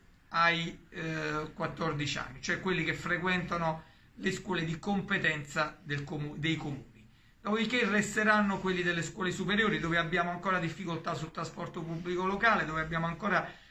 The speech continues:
eh, eh, problemi sulla, sugli assembramenti dei ragazzi fuori alle scuole, dove non ci possiamo permettere assolutamente di riaprirle. Quindi nelle prossime ore ci saranno delle scelte importanti per far ritornare, ci auguriamo,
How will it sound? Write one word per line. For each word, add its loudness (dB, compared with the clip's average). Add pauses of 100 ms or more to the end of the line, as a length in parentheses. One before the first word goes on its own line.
(160)
eh, -4 (220)
eh, 2 (160)
problemi 4
sulla, 2
sugli -2
assembramenti 0
dei 0
ragazzi 0
fuori 0
alle 2
scuole, 0
dove 4
non 0
ci -2
possiamo -2
permettere -2
assolutamente -2 (340)
di 0
riaprirle. 0
Quindi 0
nelle 4
prossime 2
ore 4
ci 0
saranno 4
delle 2
scelte -2
importanti -2 (300)
per -4
far 2
ritornare, 4
ci -2
auguriamo, 2